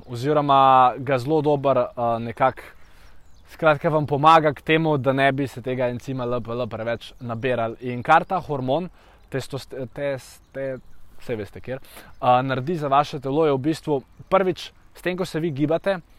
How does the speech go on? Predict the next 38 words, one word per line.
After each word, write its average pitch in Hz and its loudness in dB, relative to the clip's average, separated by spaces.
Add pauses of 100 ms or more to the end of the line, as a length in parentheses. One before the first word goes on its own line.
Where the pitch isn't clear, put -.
(360)
a, 139 0
in 147 -6
ko 139 -2
sp-, - -20
a, 127 0 (400)
nekako 127 -6
dvigujete 135 0
oziroma 127 -6
ko - -12
pač - -14
povečujete 123 -6
nastanek 123 -6
tega 120 -2 (1120)
hormona, 143 0
zdaj 165 -2
ne 175 0
glede 160 0
na 143 -6
to, 131 -6
a 120 0
ste 113 -8
moški 143 -6
ali 131 -2
ste - -8
ženska, 113 -8
ker 107 -12
ta - 4
hormon, 147 -6
kljub 143 -8
temu, 143 -6
da 127 -4
je 123 -4
moški, 131 -4
tudi - -10
ženske 135 -6
ga 117 -6
rabite, 107 -4 (800)
a, 123 0